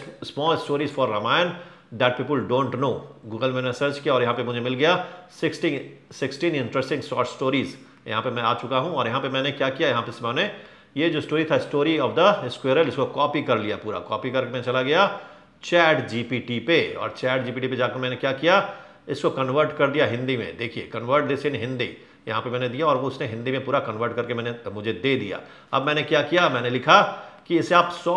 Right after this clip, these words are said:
words में convert कर दें, हिंदी वाले को, convert this in हंड्रेड words। तो उसने पूरा hundred word में दे दिया और मुझे shorts का script मिल गया। अब मुझे क्या चाहिए, अब मुझे इसके related image चाहिए। तो चलिए देखते हैं image कैसे हम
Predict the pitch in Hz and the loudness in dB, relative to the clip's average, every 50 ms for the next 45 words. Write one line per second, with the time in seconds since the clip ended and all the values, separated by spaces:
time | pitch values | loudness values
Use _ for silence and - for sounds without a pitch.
0 | 185 160 139 143 143 139 - 147 180 196 185 - 131 113 113 120 131 131 131 - | 2 4 4 4 4 4 2 0 0 0 0 0 0 0 2 4 4 4 2 2
1 | 135 127 123 120 139 175 160 113 87 - - - - _ _ _ _ _ _ _ | 2 2 2 4 4 2 2 2 0 -6 -12 -18 -20 _ _ _ _ _ _ _
2 | - 127 127 131 139 135 127 117 110 104 95 101 92 85 - 113 113 117 131 147 | -6 -4 -2 -2 0 2 2 2 2 0 -2 -6 -8 -6 -4 -6 -4 0 2 2
3 | 147 131 135 127 - 170 151 - - 139 131 - - 117 120 123 131 120 117 131 | 2 2 0 -2 -2 -4 -6 -4 -4 -6 -6 -4 -6 -4 0 0 0 2 2 0
4 | 131 - - - - - - - - - 131 117 147 139 143 147 151 139 107 110 | 0 0 -2 -6 -12 -14 -16 -14 -8 -6 -4 -4 -4 -4 0 2 2 4 4 4
5 | 117 123 147 135 131 135 127 131 127 127 131 135 156 151 135 127 131 139 139 - | 2 2 2 2 2 2 0 0 0 0 0 2 4 4 4 4 0 -2 -4 -4
6 | - 160 151 170 170 170 - - 156 127 - - - 151 - - 127 127 120 113 | -4 0 2 4 4 2 2 0 0 0 0 -2 -2 -4 -2 -2 -2 -2 -2 0
7 | 107 110 92 - - - - - - - 131 131 147 156 147 160 139 151 156 151 | -2 -2 -4 -4 -8 -14 -20 -20 -6 -4 -2 0 0 2 2 2 4 4 4 4
8 | 156 156 160 165 185 196 190 - - - - - - - 123 123 139 139 135 143 | 4 4 4 6 6 4 4 2 -2 -8 -14 -10 -2 -2 0 0 0 -2 -2 -2
9 | 127 - - 151 143 135 135 135 127 113 120 127 131 139 151 127 117 117 127 113 | -2 0 -2 -2 -2 -4 -4 -4 -4 -2 0 0 0 2 2 2 0 0 -2 -4
10 | - - 127 104 98 95 87 87 - - - _ - 117 110 - 127 131 151 175 | -4 -2 -2 -2 -2 -4 -8 -12 -14 -16 -20 _ -12 -12 -6 -4 -2 0 2 2
11 | 202 190 - - - - - - - 113 123 117 - 139 117 107 127 143 - - | 2 2 0 -6 -12 -16 -20 -12 -6 -6 -6 -2 -2 -2 -2 0 -2 -4 -2 -2
12 | 131 113 - - 131 175 233 | -4 -2 -2 0 0 0 0